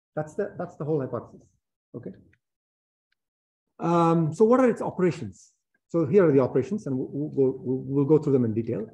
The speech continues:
Project, which means basically taking an assembly in one area and projecting to another area. Could be like from a sensory area to a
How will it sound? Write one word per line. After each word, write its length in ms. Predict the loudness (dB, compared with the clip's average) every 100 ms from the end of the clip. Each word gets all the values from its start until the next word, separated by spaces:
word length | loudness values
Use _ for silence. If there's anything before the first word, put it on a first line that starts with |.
| _
Project, 420 | 0 0 -2 -10 _ _ _ _ _ _ _ _ -18
which 140 | -4
means 380 | 0 0 -4 -16 _ _ _ _ _ _ -2
basically 600 | -2 -2 -6 -4 -4 -4 -14 _ -2
taking 260 | 0 0
an 80 | -2
assembly 420 | -2 -2 0 0
in 120 | 0 -2
one 180 | -6
area 380 | -4 -4 -6 -8 -16 _ _
and 120 | -8
projecting 400 | -6 -6 -6 -8
to 100 | -10
another 260 | -10 -10 -10
area. 180 | -14 -18 _ _ _ _
Could 120 | -8 -2
be 80 |
like 220 | -2 -2 -4
from 120 | -8
a 40 |
sensory 440 | -4 -6 -2 0 2
area 340 | 2 0 -2 -14 _ _ _
to 140 | -2
a 100 | -2